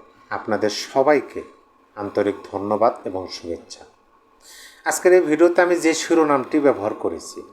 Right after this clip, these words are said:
সেটা হলো জাতীয় পার্টিকে নিষিদ্ধ করলে আওয়ামী লীগকে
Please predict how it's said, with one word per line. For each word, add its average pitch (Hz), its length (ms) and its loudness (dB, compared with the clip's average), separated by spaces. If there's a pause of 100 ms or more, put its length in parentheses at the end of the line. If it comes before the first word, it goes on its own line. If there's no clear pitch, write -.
(180)
সেটা 110 300 -2
হলো 107 220 0 (480)
জাতীয় 143 400 0
পার্টিকে 156 500 0
নিষিদ্ধ 151 520 -2 (180)
করলে 90 340 0 (720)
আওয়ামী 123 360 0
লীগকে 120 360 2